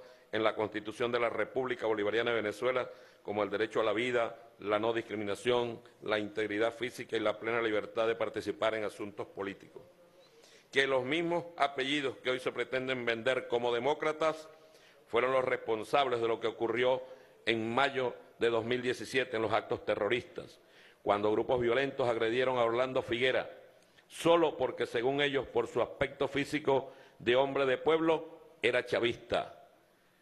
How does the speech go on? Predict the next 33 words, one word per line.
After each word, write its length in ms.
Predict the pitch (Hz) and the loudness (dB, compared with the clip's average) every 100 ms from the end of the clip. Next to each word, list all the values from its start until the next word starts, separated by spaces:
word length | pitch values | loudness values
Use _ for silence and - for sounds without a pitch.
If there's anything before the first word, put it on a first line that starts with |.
| _ _ _ _ _ | _ _ _ _ _
Ese 300 | - 95 117 | -4 -2 0
terrible 520 | 110 104 113 120 117 - | 0 0 0 0 0 -2
crimen 480 | 160 147 143 135 - - | -2 0 0 -2 -6 -8
no 280 | 98 117 127 | 0 2 2
recibió 520 | 123 113 101 117 110 | 0 -2 -2 -2 0
condena, 500 | 113 98 120 123 - | -2 0 0 0 -2
no 140 | - 95 | -2 -2
ha 20 | |
recibido, 480 | 101 - 95 101 95 | 0 -2 -2 0 0
diría 280 | 87 92 87 | 0 0 -2
yo, 120 | 71 - _ - - _ | -6 -14 _ -20 -20 _
de 280 | - 92 123 | -6 0 2
ni-, 160 | 120 117 | 0 -4
perdón, 440 | - 107 113 90 - - _ _ _ _ - | -2 2 2 0 -10 -20 _ _ _ _ 0
ese 340 | 120 147 147 135 | 2 2 2 -2
terrible 420 | 127 131 139 131 | -2 -2 -2 0
crimen, 360 | 135 139 131 - | 0 0 -2 0
eh, 160 | 117 113 | 2 4
crimen 360 | 120 139 135 127 | 2 -2 0 2
no 100 | 139 | 2
recibió 400 | 143 127 127 135 | 0 0 0 2
condena 380 | 131 123 135 131 | 0 0 2 2
de 100 | 127 | 2
ningún 340 | 123 120 156 | 2 2 2
sector 380 | 156 - 139 139 | 0 -2 0 2
de 80 | 139 | 2
la 60 | |
oposición. 440 | 127 117 104 113 117 | 2 2 2 2 2
Al 140 | 120 | 2
contrario, 580 | 123 120 143 143 107 - - - _ _ _ - | 0 2 2 2 0 -4 -10 -20 _ _ _ -6
sectores 480 | - 101 - 120 123 | -2 -2 0 2 2
opositores 520 | 117 113 110 117 120 | 0 -2 0 0 0
promovieron 640 | - 131 120 131 113 107 | 0 2 2 2 0 -4